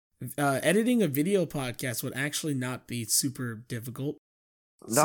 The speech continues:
Speaker 1: ever
Speaker 2: honestly,
Speaker 1: wanna do
Speaker 2: it's,
Speaker 1: video.
Speaker 2: yeah, I, I have to get a better webcam and all that, but at, at some point I would like to.
Speaker 1: Yeah.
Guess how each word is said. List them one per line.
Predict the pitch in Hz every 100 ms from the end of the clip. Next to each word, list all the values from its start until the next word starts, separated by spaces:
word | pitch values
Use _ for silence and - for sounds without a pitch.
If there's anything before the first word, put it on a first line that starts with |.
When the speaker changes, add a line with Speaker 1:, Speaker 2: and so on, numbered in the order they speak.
| 151
Speaker 1:
ever | 90
Speaker 2:
honestly, | 107 - 175 95
Speaker 1:
wanna | 95
do | 233
Speaker 2:
it's, | 233
Speaker 1:
video. | 262 117 113 - 120
Speaker 2:
yeah, | 170 185 156
I, | 104 135 139 127
I | 151 160 160 - _ _ _ _ _ _ _ _ _ _ _ - 113
have | 117 117 -
to |
get | 117 123
a |
better | 110 120 117
webcam | 113 117 - 85 85
and | 85
all | 85 82
that, | 78 80
but | 95
at, | 208 117
at | 110
some | - 165 160
point | 143 113
I | 104
would | 110 104
like | 95 95 -
to. | - 76 - - _ _ _ _ _ _ -
Speaker 1:
Yeah. | 117 117